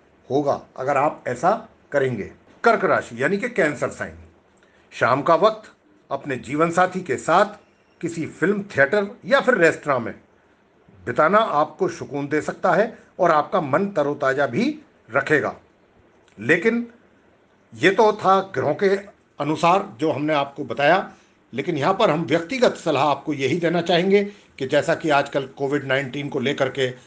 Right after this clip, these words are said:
लॉकडाउन जैसी परिस्थितियाँ बनी हुई हैं, तो जो भी कुछ अगर आप इस तरीके का कुछ अपना मनोरंजन करना चाहते हैं या आनंद लेना चाहते हैं, तो अपने घर में ही रह करके आप कर सकते हैं। बहुत सारे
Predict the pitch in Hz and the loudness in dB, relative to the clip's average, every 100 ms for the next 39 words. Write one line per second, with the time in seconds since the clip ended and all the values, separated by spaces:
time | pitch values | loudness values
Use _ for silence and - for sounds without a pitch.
0 | - 127 143 131 147 143 139 123 131 131 | -4 4 4 4 2 2 -2 -4 -6 -6
1 | 131 131 127 135 104 120 180 160 185 190 | -6 -8 -6 -4 -2 0 2 4 4 4
2 | 202 - _ - 131 127 185 262 233 208 | 2 -6 _ -10 -6 0 2 2 2 0
3 | - 156 151 151 147 - - - 175 - | 0 0 4 6 4 2 -20 -10 -8 -4
4 | 165 156 143 139 131 127 _ _ _ - | -4 -2 -4 -2 -2 -4 _ _ _ -6
5 | 135 - - 143 147 135 131 - _ _ | -4 -4 -6 -2 2 2 0 -8 _ _
6 | _ _ _ _ _ _ _ _ - 131 | _ _ _ _ _ _ _ _ -16 -4
7 | 139 160 185 147 147 147 151 - - 135 | 2 4 6 4 2 0 -4 -8 -4 0
8 | 190 202 170 170 185 185 185 156 - - | 0 2 0 0 -2 0 2 2 0 -6
9 | - - - - - - 139 147 190 190 | -20 -20 -20 -20 -18 -2 0 2 2 4
10 | 175 185 185 170 202 202 208 - - 220 | 4 4 2 2 0 -4 -4 -14 -4 -2
11 | 240 240 - 151 220 202 226 123 151 123 | 0 -2 0 0 2 2 2 2 0 -2
12 | 175 202 - _ - 135 139 147 120 160 | -2 -2 -6 _ -2 0 2 -2 -2 -4
13 | - 175 202 208 - - - 156 - 143 | -2 0 0 -4 -16 -12 0 0 2 2
14 | 156 175 | 2 0